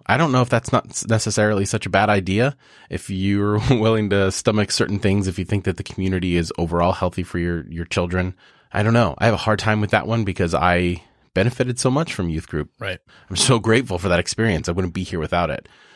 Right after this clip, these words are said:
Speaker 1: Uh, but at the same time, I struggle with that with my kids. Do I really want them as kids to go to a Sunday school that's saying all these things against what I do? And then how do I maneuver that without creating an adverse relationship that my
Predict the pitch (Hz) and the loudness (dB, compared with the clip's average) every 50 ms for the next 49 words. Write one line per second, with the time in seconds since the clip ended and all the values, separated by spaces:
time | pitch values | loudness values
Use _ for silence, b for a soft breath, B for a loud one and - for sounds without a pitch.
0 | b b b 85 90 87 87 92 92 92 - - - 131 135 143 127 123 95 87 | b b b 0 2 2 2 2 0 -2 -2 -2 2 2 4 4 4 4 4 4
1 | 85 90 95 - b b b b b b b b b b b - 90 107 107 - | 2 2 -2 -4 b b b b b b b b b b b 0 0 0 2 2
2 | - 107 101 101 101 90 104 101 95 95 107 113 117 - 90 - - 85 85 85 | 2 2 2 2 2 2 2 2 2 2 0 0 0 -2 -6 -6 -4 -4 -2 -2
3 | 98 117 123 113 107 107 101 - 107 104 101 101 98 95 90 B B B - - | 0 2 2 2 2 2 2 2 2 2 2 2 0 -2 -4 B B B -6 -4
4 | - - - - 127 123 113 - - 98 90 82 85 90 - - 110 107 101 - | -4 -4 0 2 2 2 2 0 -2 -2 0 0 0 0 0 2 2 2 0 -2
5 | - 90 76 73 - - - 101 95 92 87 87 85 87 85 - - 90 87 85 | -2 -4 -4 -4 -4 -2 0 0 2 2 2 0 0 -2 -2 -2 -2 -2 -2 -2
6 | 82 78 82 71 82 82 - - 65 67 104 123 113 113 113 107 95 85 85 82 | -2 -4 -6 -6 -6 -6 -6 -4 -2 0 0 0 0 0 0 0 0 0 -2 -2
7 | 85 85 - - 101 98 95 92 90 87 85 82 80 b b b b b b b | -2 -2 -2 -2 -2 0 0 2 2 2 2 0 -4 b b b b b b b
8 | b 87 92 104 127 131 120 127 120 113 117 117 - 90 87 101 90 90 - _ | b -2 0 2 4 4 4 4 4 4 2 0 0 -2 0 0 0 0 -2 _
9 | _ - - - 117 98 95 98 92 87 85 - - 90 90 80 76 78 90 98 | _ -14 -6 -2 0 2 2 2 2 0 -2 -2 -4 -6 -6 -8 -8 -4 0 2
10 | 123 123 - - 143 139 135 135 139 - - 135 - - 139 139 - - - - | 2 2 2 2 2 2 4 4 2 2 0 0 0 2 0 0 0 -6 -18 -16
11 | - 95 113 110 - - 107 107 101 | -4 -2 -2 0 0 0 0 0 0